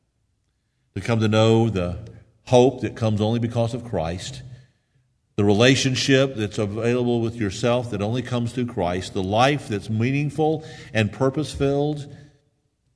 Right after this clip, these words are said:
and abundant that only comes through knowing Jesus Christ. And Lord, I pray that if that person's in this room, or if that person's watching on the internet, that, Lord, even now your Holy Spirit is saying to them, "This is you,"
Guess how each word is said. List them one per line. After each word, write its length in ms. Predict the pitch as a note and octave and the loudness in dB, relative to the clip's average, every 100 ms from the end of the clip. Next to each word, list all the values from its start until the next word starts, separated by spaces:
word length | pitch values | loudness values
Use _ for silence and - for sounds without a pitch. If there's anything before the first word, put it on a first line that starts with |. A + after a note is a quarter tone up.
| - | -12
and 120 | - F2+ | -6 -4
abundant 760 | E2 G#2 A2 F2 D#2+ E2 - | 0 0 0 -2 -8 -10 -14
that 160 | F2 F2 | -10 -6
only 220 | F#2+ G#2+ | -4 -6
comes 520 | G2+ A2 F2+ E2 E2 | -6 -4 -4 -6 -10
through 120 | - E2+ | -8 -6
knowing 340 | F2 F2+ F2 | -6 -6 -6
Jesus 420 | E2 E2+ D#2+ F2 | -8 -8 -10 -14
Christ. 580 | - D#2+ D#2+ - - - _ _ _ _ _ _ _ _ _ _ _ _ _ _ _ _ - | -12 -12 -12 -16 -18 -20 _ _ _ _ _ _ _ _ _ _ _ _ _ _ _ _ -14
And 80 | F2 | -6
Lord, 140 | F#2 | -2
I 100 | F#2 | -2
pray 380 | F#2 - F#2 E2 | -2 -2 0 0
that 160 | E2 E2 | -4 -8
if 360 | E2 - - - _ _ _ _ _ _ _ _ - | -10 -12 -20 -20 _ _ _ _ _ _ _ _ -10
that 200 | G2+ G2+ | -10 -6
person's 420 | A2+ G2+ G#2 G2 | -4 -4 -4 -4
in 100 | G2 | -2
this 180 | G2 G2 G#2+ | -4 -6 -12
room, 460 | F#2 F#2 F2+ G2 | -6 -4 -2 -4
or 240 | F2+ F2 E2+ - - _ _ _ | -4 -6 -8 -16 -20 _ _ _
if 120 | - A2+ | -6 0
that 180 | A2+ | 0
person's 400 | A2+ C3 B2 B2 | 4 2 4 0
watching 460 | G#2 A#2 B2 B2+ A#2+ | 2 2 2 -2 0
on 160 | A#2 A#2 | 0 -2
the 120 | B2+ | -2
internet, 920 | A#2+ A#2 A2+ A#2 B2 - - - - _ _ _ _ _ _ _ _ _ _ | -2 0 0 0 -2 -8 -14 -16 -20 _ _ _ _ _ _ _ _ _ _
that, 100 | F#2+ | -10
Lord, 220 | G2 A2 | -2 0
even 220 | A2 A2+ | 0 0
now 120 | G#2 G2 | 0 0
your 180 | F#2+ | -2
Holy 200 | F#2+ A2+ | -2 -4
Spirit 560 | A2 - A2+ G2 E2+ E2 | -4 -6 -4 -2 -4 -6
is 160 | E2+ E2 | -10 -6
saying 360 | G#2+ G2 F#2+ | -4 -2 -2
to 100 | G2 | -4
them, 380 | F#2 F#2 F2 F2 | -4 -4 -6 -6
"This 200 | F2 F2+ | -8 -6
is 120 | G#2+ F#2 | -6 -4
you," 400 | E2+ E2 E2 | -2 -2 -4